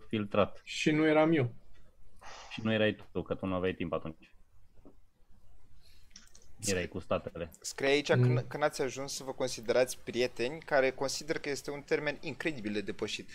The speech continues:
Speaker 3: Când i-ai spus cuiva, u-, când a spus ultima dată cuiva că prieti-, "Bă,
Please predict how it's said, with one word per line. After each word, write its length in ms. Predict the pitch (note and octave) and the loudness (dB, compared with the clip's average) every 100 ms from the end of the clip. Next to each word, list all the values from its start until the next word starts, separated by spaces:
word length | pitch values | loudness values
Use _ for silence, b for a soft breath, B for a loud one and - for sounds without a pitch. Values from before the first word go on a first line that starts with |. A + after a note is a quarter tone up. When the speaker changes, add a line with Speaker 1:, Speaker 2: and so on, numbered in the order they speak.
| B | B
Speaker 3:
Când 140 | - B3+ | -6 -4
i-ai 80 | C#4 | -4
spus 220 | - C3+ | -6 -8
cuiva, 440 | - A#2+ A2+ G#2+ G#2+ - | -2 2 4 4 2 -2
u-, 380 | B2+ - - - - - - - | -8 -8 -8 -8 -10 -12 -10 2
când 180 | G#3+ G3 | 6 6
a 40 | |
spus 340 | - - C3 | 4 -4 -4
ultima 260 | C#3 C3+ C3+ | -4 2 4
dată 200 | B2+ B2+ | 6 4
cuiva 380 | - G#2+ A2 A#2+ | -2 0 4 4
că 260 | - A2 - b b - | 4 -2 0 b b -2
prieti-, 560 | C#3+ C3 B2+ C3 C#3 B2 A#2+ | 2 6 4 4 -6 -6 8
"Bă, 200 | D3+ | 10